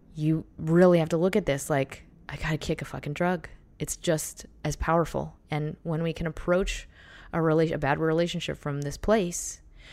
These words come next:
we can start to help ourselves figure out the right tactics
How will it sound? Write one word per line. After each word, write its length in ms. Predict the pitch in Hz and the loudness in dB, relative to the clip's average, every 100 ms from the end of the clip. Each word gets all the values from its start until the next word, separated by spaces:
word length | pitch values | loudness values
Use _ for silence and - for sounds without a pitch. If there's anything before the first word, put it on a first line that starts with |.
| - - | -20 -10
we 80 | 175 | -6
can 140 | 170 165 | -4 -4
start 320 | - 165 160 | 0 0 0
to 60 | 151 | -2
help 280 | 185 208 | 0 4
ourselves 640 | 185 - 165 151 147 - - - - - - - - - | 2 2 2 2 -2 -8 -14 -18 -20 -20 -20 -20 -20 -20
figure 480 | - - 175 180 190 | -16 2 4 6 4
out 180 | 165 160 | 4 2
the 100 | 151 | 0
right 260 | 147 143 - | 2 0 0
tactics 800 | - 175 - - - - - | 0 -2 -6 -10 -8 -8 -10